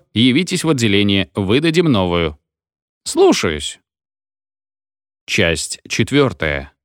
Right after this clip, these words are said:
Роковое письмо. Через некоторое время в гудке появилось: "Утеряна труд книжка за номером таким-то на имя такого-то. Выдана таким-то отделением милиции восьмого мая двадцать третьего года".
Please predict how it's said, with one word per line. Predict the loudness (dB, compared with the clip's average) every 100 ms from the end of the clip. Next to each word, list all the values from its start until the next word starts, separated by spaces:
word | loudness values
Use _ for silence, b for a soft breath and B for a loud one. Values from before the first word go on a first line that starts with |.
| _ _ -2
Роковое | 0 2 2 2 2 0
письмо. | -2 -2 -4 -6 -12 _ _ _ _ _ _ _ _ _ _ -8
Через | 0 2 2
некоторое | 2 0 0 0
время | 2 2 0
в |
гудке | 0 -2 2 2
появилось: | 4 2 0 -2 -4 -10 _ -4
"Утеряна | -2 2 2 2 2
труд | 0 -2
книжка | 0 0 0 0
за | 0 2
номером | 2 0 0 0
таким-то | -2 0 0 2 2 0 2
на | 2 2
имя | 2 0
такого-то. | -2 -4 -4 -4 -8 -12 _ _
Выдана | -2 2 4 2 2
таким-то | 0 0 -2 0 0
отделением | 0 0 0 0
милиции | 0 0 0 0 0 0
восьмого | -2 -2 0 -2 -2
мая | -2 0 0 -4
двадцать | -4 -2 -2 -4 -2
третьего | -2 -2 -4
года". | -6 -6 -8